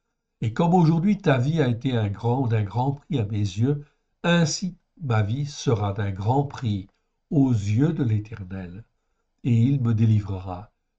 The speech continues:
de toute détresse oppressante qui amène l'angoisse. Donc là, on voit bien, David est parfaitement conscient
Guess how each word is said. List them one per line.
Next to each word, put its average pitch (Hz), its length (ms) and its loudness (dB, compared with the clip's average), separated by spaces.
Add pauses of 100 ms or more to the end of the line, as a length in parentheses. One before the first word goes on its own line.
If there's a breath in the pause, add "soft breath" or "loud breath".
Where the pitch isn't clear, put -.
de 123 120 0
toute 147 580 -4
détresse 143 440 -4
oppressante 107 680 -4 (260)
qui 107 220 -6
amène 95 420 -8
l'angoisse. - 920 -12 (480)
Donc 113 120 -6
là, 160 180 0
on 139 80 0
voit 127 180 0
bien, 214 260 -6 (220)
David 113 440 -4
est 110 80 -2
parfaitement 147 640 -8
conscient 104 560 -12